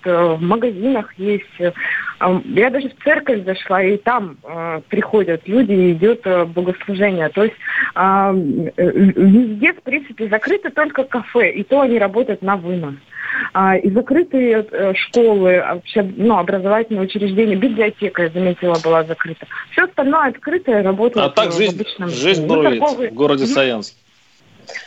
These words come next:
Speaker 2: Ясно.
Speaker 1: А,
Speaker 2: Спасибо. Это
Speaker 1: да,
Speaker 2: была
Speaker 1: то есть
Speaker 2: Яна
Speaker 1: есть
Speaker 2: Лисина.
Speaker 1: идет.
Speaker 2: Да, да. Что, что?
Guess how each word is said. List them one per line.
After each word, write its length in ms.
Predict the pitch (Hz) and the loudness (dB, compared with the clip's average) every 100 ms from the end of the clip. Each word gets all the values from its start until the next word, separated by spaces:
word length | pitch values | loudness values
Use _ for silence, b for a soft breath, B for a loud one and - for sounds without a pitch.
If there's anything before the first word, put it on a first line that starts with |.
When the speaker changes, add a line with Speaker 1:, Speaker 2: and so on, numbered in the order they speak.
| B _ _ | B _ _
Speaker 2:
Ясно. 540 | 110 139 151 123 113 - B B B B | -4 2 2 2 -8 -18 B B B B
Speaker 1:
А, 80 | - | 0
Speaker 2:
Спасибо. 360 | 175 254 220 | 2 2 2
Это 120 | 175 | 2
Speaker 1:
да, 60 | 190 | 4
Speaker 2:
была 120 | 311 | 4
Speaker 1:
то 60 | 202 | 2
есть 140 | 247 | 0
Speaker 2:
Яна 240 | 196 214 190 | 0 0 2
Speaker 1:
есть 260 | 302 370 | 0 -2
Speaker 2:
Лисина. 140 | 185 226 | -4 -10
Speaker 1:
идет. 240 | 185 196 | -8 0
Speaker 2:
Да, 140 | - 208 | 4 4
да. 180 | 190 139 _ _ _ _ _ | 4 0 _ _ _ _ _
Что, 180 | - 214 | -10 -8
что? 260 | 202 226 | -2 -2